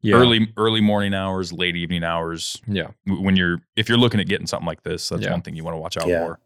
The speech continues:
Speaker 1: A-, a-, and just on that note, you know, I, I know I've mentioned this before. I've, I've run those Leica range finding binos, and, and they're not the most expensive models either. Th-, they're, they're
Speaker 3: Mm.
Speaker 1: not, uh,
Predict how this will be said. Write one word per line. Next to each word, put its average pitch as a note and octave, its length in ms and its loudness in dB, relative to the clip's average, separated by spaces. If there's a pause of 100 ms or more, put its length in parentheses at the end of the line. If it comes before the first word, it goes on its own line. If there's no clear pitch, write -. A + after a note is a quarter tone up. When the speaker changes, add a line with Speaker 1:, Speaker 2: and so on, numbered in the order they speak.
(120)
Speaker 1:
A-, - 40 -4
a-, C3+ 240 -2
and C3 200 2
just D3 240 2
on C3 220 0
that A#2 200 0
note, A2 380 0
you G2+ 80 -2
know, G2 80 -4
I, G2+ 280 -4
I G#2+ 120 -2
know G#2+ 160 2
I've G2 160 -2
mentioned G2+ 320 0
this F#2+ 80 -4
before. G2 380 -2
I've, G#2+ 340 -2
I've A2+ 180 2
run A2 300 0
those G2 220 0
Leica F#2+ 580 -2
range G2 260 0
finding F#2 340 -2
binos, F2 460 -2
and, G2+ 220 -2
and A#2 180 0
they're D3 160 4
not G2 480 0
the G2 120 0
most F#2+ 360 -2
expensive G2 560 -2
models F2+ 480 0
either. G2 440 -2 (100)
Th-, F#2 160 -12
they're, F#2+ 400 0
they're F#2+ 300 4
Speaker 3:
Mm. F#2+ 40 0
Speaker 1:
not, F#2 420 -4
uh, F#2 300 -2